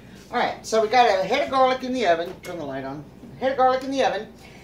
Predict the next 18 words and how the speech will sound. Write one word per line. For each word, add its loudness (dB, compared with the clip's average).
and 2
we're 2
gonna 2
do -2
some -2
other -2
things -4
with -12
garlic. 2
This 2
is -8
just -8
fresh 0
garlic. -2
This -2
is -10
minced -6
garlic 0